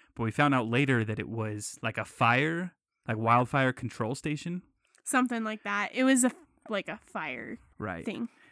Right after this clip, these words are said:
Speaker 1: Eh, there was, like, a, like, some
Speaker 2: Oh, Jesus, it's a fire.
Speaker 1: <laughs> I didn't grab no shoes or nothing.
Speaker 2: <laughs>
Speaker 1: Uh, there was, a-,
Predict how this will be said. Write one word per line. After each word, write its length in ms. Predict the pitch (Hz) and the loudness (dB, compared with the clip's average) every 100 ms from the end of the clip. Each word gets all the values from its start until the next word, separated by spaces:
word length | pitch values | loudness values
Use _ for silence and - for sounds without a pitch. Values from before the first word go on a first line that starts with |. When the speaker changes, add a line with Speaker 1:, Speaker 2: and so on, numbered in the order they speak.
| _ | _
Speaker 1:
Eh, 120 | - | -4
there 100 | 151 | 2
was, 120 | 143 127 | 4 4
like, 140 | 120 | 2
a, 320 | 117 110 104 - _ _ - _ _ _ | 0 -2 -4 -10 _ _ -20 _ _ _
like, 380 | 139 113 107 - _ - | -4 -4 -4 -12 _ -14
some 800 | - 143 120 113 110 110 107 - - | -4 2 4 4 0 -6 -10 -12 -14
Speaker 2:
Oh, 120 | 269 - | -14 -14
Jesus, 440 | 277 277 320 311 | -18 -14 -10 -10
it's 200 | - - | -8 -12
a 40 | 285 - | -12 -16
fire. 420 | - - - 320 | -18 -14 -14 -6
Speaker 1:
<laughs> 1000 | - - - - - - _ _ - - | -6 -4 -8 -12 -18 -20 _ _ -16 0
I 40 | |
didn't 140 | 147 123 | 0 2
grab 200 | 143 160 | 0 0
no 160 | 120 | -6
shoes 320 | 113 - 185 | -6 -4 0
or 80 | 202 | 2
nothing. 460 | 185 139 123 117 - - _ _ | 2 -2 -4 -14 -16 -20 _ _
Speaker 2:
<laughs> 40 | 294 - 285 285 285 302 - - - | -6 -4 -4 -4 -6 -8 -8 -18 -10
Speaker 1:
Uh, 460 | - 113 107 104 - - 139 | 0 2 2 0 -2 -8 -2
there 200 | 127 120 | 2 4
was, 340 | 117 110 - - _ _ _ | 2 0 -8 -14 _ _ _
a-, 100 | 147 | -4